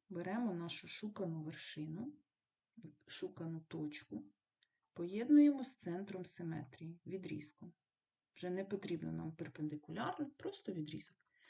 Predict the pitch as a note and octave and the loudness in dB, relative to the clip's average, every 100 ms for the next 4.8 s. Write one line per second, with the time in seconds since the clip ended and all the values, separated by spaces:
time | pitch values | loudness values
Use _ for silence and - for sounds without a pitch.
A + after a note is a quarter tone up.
0 | - - - - C4 G4+ G4 G#3 A#3 - | -20 -20 -6 2 4 4 4 4 4 4
1 | C4 B3 G3+ E3+ G#3 A3 B3+ _ - G#3+ | 4 4 2 2 0 0 -2 _ -8 -6
2 | G#3+ G#3+ G#3 G3 G3 - - - - - | -4 -4 -6 -6 -8 -10 -12 -14 -12 -12
3 | - - G3 C4+ F#4+ E4 G#3 G3 - F#3+ | -8 -6 -2 -2 -2 -4 -6 -6 -4 0
4 | G3+ G#3+ G3 F#3 F3+ F#3 E3 | 2 2 0 -4 -4 -2 -4